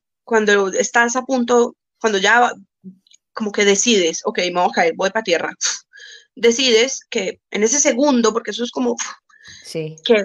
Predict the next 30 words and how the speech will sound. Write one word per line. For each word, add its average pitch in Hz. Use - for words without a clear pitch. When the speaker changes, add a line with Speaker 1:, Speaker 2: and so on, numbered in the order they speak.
Speaker 1:
vas 226
pa' 247
tierra, 226
entonces 208
te 240
proteges, 220
te 220
haces 220
bolita, 214
¿no? -
<laughs> -
Algo. 240
Speaker 2:
Se -
Speaker 1:
Y 208
Speaker 2:
agarra, 247
Speaker 1:
caes. 233
Speaker 2:
se 233
agarra 240
uno 254
de 247
lo 240
que 247
sea. -
Speaker 1:
No, 381
no, 330
no, 330
te, -
te 294
sueltas, 233
te, 247